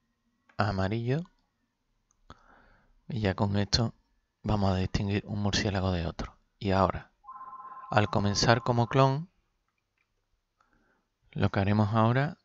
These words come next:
es cambiarle la posición. La posición en X de este murciélago no puede ser doscientos doce. Vamos a buscar, si pulsamos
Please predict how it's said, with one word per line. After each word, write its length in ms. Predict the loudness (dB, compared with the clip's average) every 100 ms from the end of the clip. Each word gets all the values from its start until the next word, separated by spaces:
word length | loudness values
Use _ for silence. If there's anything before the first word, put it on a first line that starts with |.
| _ _
es 140 | -8 -6
cambiarle 580 | -4 -2 0 2 2 2
la 120 | 2
posición. 680 | 2 0 0 0 0 -2 -8 _ -12
La 140 | -4
posición 600 | -2 -2 -4 -2 0 0
en 160 | 0 -2
X 320 | -2 -6 -8 -10
de 140 | -6 -6
este 200 | -4 -2
murciélago 640 | 0 0 0 2 0 -4 _ _ _ _ _ _ _ _ -4
no 300 | 2 2 4
puede 300 | 4 4 2
ser 520 | 0 0 0 -2 -10 _ _ _ _ _ _ _ _ _ _ _ _ _ _ _ _ _ _ _ -4
doscientos 680 | 0 0 0 -2 0 0 0
doce. 400 | -2 -2 -6 -10 -18 -20 -20 -20 -20 -20 _ _
Vamos 340 | -4 -2 0 0
a 40 |
buscar, 560 | -2 -4 -4 -4 -4 -12 _ _ _ _ _ _ _ _ _ _ _ _ _ _ _ _ _ _ _ _ _ _ _ -14
si 200 | -12 -10
pulsamos 680 | -12 -10 -8 -6 -6 -6 -8